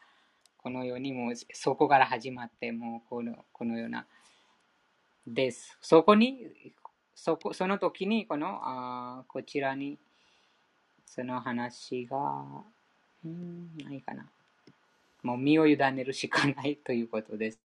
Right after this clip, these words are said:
ね。偉大さ、クリシュナのその、うん、その自分の知性で、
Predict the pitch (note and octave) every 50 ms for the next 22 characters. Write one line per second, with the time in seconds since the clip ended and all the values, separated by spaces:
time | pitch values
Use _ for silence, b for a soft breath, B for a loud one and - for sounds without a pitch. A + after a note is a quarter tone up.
0 | _ - C3+ B2+ A#2+ A2 A2+ A#2+ A#2+ A#2+ A#2 A#2 - B2 B2 C3 b b b b
1 | b b b b b b _ - - B2+ A#2 - - C3 B2 A#2+ A#2+ C#3 D3 C3+
2 | - B2 A#2+ A#2+ B2 B2+ - _ _ - A#2+ A2 G#2+ A2+ - - A#2+ A#2+ A#2+ A2+
3 | C3 B2+ C3 C#3+ C#3+ C#3+ C#3+ - - D3+ D3 - - E3+ E3+ D#3+ E3+ F3+ G3 A3